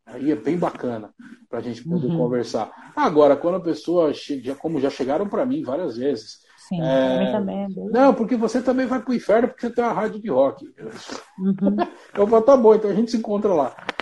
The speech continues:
Speaker 1: <laughs> Porque eu não tenho muito o que dizer com uma pessoa dessa,
Speaker 2: É,
Speaker 1: entendeu?
Speaker 2: é.
Speaker 1: Não, não dá, não dá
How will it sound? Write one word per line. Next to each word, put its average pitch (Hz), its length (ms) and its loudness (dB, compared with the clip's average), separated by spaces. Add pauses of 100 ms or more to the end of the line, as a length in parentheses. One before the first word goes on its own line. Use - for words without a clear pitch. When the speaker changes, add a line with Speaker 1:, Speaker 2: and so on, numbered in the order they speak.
(100)
Speaker 1:
<laughs> - 600 0
Porque - 480 4 (240)
eu 185 120 4
não 254 160 6
tenho 262 160 8
muito 220 280 4
o - 40 -20
que 190 120 -6
dizer 135 480 0
com 127 80 -6
uma 131 160 2
pessoa 123 340 -2
dessa, 131 400 -2
Speaker 2:
É, 190 60 -2
Speaker 1:
entendeu? 120 320 -4
Speaker 2:
é. - 20 -4
Speaker 1:
Não, 147 160 -2
não 180 260 -2
dá, 151 560 6 (840)
não 147 280 -4
dá 139 800 4